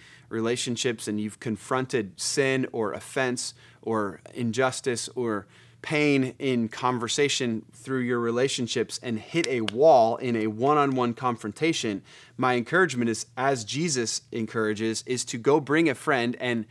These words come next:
try the conversation again with a third party present.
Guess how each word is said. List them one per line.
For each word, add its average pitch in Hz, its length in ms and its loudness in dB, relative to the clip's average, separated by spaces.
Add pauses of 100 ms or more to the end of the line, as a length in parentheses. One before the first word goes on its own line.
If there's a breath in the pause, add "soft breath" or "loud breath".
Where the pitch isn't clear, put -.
(240 soft breath)
try 165 380 6
the 185 80 2
conversation 156 640 2
again 110 320 -4 (1400)
with 107 100 -18
a 107 60 -14
third 101 260 -6
party 98 220 -8
present. - 600 -16